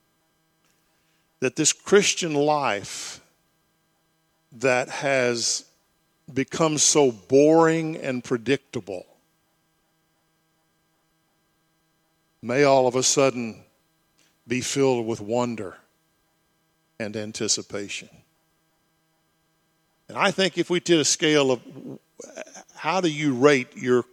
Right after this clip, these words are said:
this Christian life? Is it something that you look forward to, or is it just mundane? Same thing over and over. "Well, I, I believe this, I believe that,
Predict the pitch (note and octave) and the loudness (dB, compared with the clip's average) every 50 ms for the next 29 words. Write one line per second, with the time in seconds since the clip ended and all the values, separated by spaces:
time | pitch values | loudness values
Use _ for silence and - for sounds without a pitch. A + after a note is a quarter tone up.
0 | _ _ _ - B2 B2 - - - _ - - D3+ C3+ - - - - B2 G#2+ | _ _ _ -14 -8 -6 -6 -6 -6 _ -4 0 0 0 0 -2 -6 -8 -8 -6
1 | G#2 G2+ G#2 G2 F#2 E2+ - - A2+ A2+ D3 C#3 B2 - D3+ D3 - - C#3+ B2 | -6 -6 -6 -6 -8 -10 -8 -8 -6 -6 -4 -2 -2 0 0 0 -2 -4 -4 -2
2 | B2 B2+ A#2+ - - C3+ B2+ A#2+ G#2 - - - - - _ _ - C#3+ C#3 - | -2 -2 -2 -4 -6 -6 -6 -6 -8 -10 -16 -20 -20 -20 _ _ -2 -2 -2 -2
3 | - - D#3+ D#3 D#3+ E3+ F3 F3+ F#3 F3+ - - F#3+ G3+ G3+ G#3 G3 E3+ C#3 B2+ | -2 2 6 8 8 8 8 8 4 4 2 0 2 2 2 2 2 2 2 0
4 | A#2 G#2+ B2+ A2+ A2 B2 B2 - - - - _ F3 B2+ A#2+ B2 B2+ B2+ A#2 A2+ | 0 0 -4 -4 -2 0 0 0 0 -2 -6 _ -14 -10 -6 -6 -4 -4 -6 -6
5 | A2+ A#2+ A2 G#2 G2 F#2 G2 _ _ _ _ _ _ _ _ _ _ _ _ _ | -8 -10 -10 -12 -14 -18 _ _ _ _ _ _ _ _ _ _ _ _ _ _
6 | _ _ - - - A2 A#2 A2+ A2 - B2 A#2+ A2+ A2 A2 G#2+ A2+ A2+ G#2+ G#2+ | _ _ -16 -14 -14 -12 -12 -14 -10 -8 -8 -8 -8 -8 -8 -6 -8 -6 -8 -8
7 | G#2 G2 G2 G2 F#2+ F2 D#2+ - _ - A2 A#2 A#2+ B2 C3 C#3 C#3 - _ _ | -10 -8 -10 -10 -12 -14 -20 -20 _ -10 -6 -4 -4 -2 -4 -4 -6 -8 _ _
8 | _ _ - A2+ A2+ A#2 A#2 A#2+ B2+ C#3 C#3 C3 B2+ C3+ C3+ C3+ C3 B2+ - B2+ | _ _ -10 -10 -8 -4 -2 0 0 0 0 0 2 2 2 2 0 -2 -4 -4
9 | A2 G#2+ G#2 A2 A2 A2+ A2+ A2+ G#2+ A2+ A#2 A#2 A#2 A#2 A2+ - | -4 -4 -4 -4 -4 -4 -4 -4 -2 -2 -2 -2 -2 -2 -4 -6